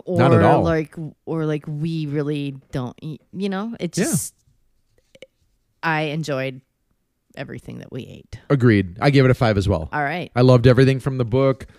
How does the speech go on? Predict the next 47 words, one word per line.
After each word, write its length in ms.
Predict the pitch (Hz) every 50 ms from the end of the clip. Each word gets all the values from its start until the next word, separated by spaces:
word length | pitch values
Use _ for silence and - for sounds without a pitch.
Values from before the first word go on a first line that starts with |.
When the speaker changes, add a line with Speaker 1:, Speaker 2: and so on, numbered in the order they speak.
| _ _ _ _ _ -
Speaker 2:
The 120 | 123 139
fact 280 | - - 139 131 131 -
that 80 | 151
we're 160 | 131 127 123 123
adding 420 | 113 110 107 107 117 123 127 131
this 280 | 127 127 127 117 - -
to 140 | - 135 123
our 120 | 110 104 98
permanent 440 | - 120 117 113 113 113 113 104
collection 1000 | - - 113 110 107 107 - - - 131 123 120 117 117 117 117 117 117 117 110 95
kinda 180 | - 117 107 101
tells 300 | 87 - 104 101 98 90
you 400 | 101 107 101 101 101 101 98 95
how 100 | 95 107
much 240 | 101 95 92 - -
we 100 | 107 95
enjoyed 400 | 90 90 85 104 110 110 113 113
it 280 | 113 113 113 113 113 110
and, 140 | 104 90
Speaker 1:
Mm-hmm. 180 | 90 90 - 90
Speaker 2:
and 140 | 95 95 90
that 100 | 87 90
we 100 | 101 95
plan 420 | - - 104 101 95 92 92 92 85
to, 340 | - 101 95 90 87 85 87
you 120 | 95 104
know, 160 | 90 82 80 -
at, 120 | 90 92 87 85 92 - _ - 104
at 100 | 104 90
least 300 | 95 98 95 - - -
revisit 500 | 101 101 98 87 87 95 87 90 101 98
it 220 | 101 104 - -
from 180 | - - 104 98
time 160 | - 107 107 104
to 60 | 98
time, 240 | - 113 104 107 104
especially 340 | 98 - 110 104 - 110 95
that 160 | 87 82 -
sopapilla 520 | - - 95 - - 80 - 107 113 123
recipe. 360 | 123 127 123 - - - 131 127 127 127 127 127 127
Speaker 1:
Yes. 420 | - - - - - - - - - _ _ _ _ -
Speaker 2:
Um, 640 | - 113 110 104 101 101 98 95 95 95 95 92 90 - _ _ _ _
so 80 | - 139
yeah, 200 | 143 156 135 101 - _
no 160 | - 127 131
complaints. 600 | 135 - 135 - 131 117 101 85 - - - - _ _ _ _ _ _ _ _ _ _ _ _ _ - - _ _ -
Speaker 1:
Me 360 | 180 185 208 240 277 294